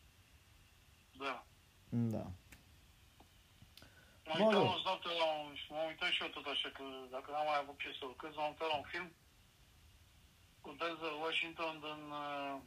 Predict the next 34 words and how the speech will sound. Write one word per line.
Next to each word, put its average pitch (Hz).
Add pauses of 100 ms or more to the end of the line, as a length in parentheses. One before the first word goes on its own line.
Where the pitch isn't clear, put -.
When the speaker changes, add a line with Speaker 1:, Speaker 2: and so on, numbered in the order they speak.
(1080)
Speaker 1:
full 185
length. 160 (360)
Era 180 (140)
el 165 (100)
tânăr 180 (140)
și 170 (120)
cu 185 (160)
Russell 165
Crowe 160
tineri. 165 (1300)
Păi 214 (120)
ce, 214 (180)
deci, 180 (160)
uh, 160 (180)
filmul 214 (100)
făcut, - (140)
eu 233
nu 240
știu, 175 (120)
în 202
anii 208
optzeci, 208 (160)
uh, 139 (1000)
nu 262
știu, -
mie 196
mi 285
se 202
părea 302
la 196
un -
film 208 (120)
făcut 208 (100)
în 202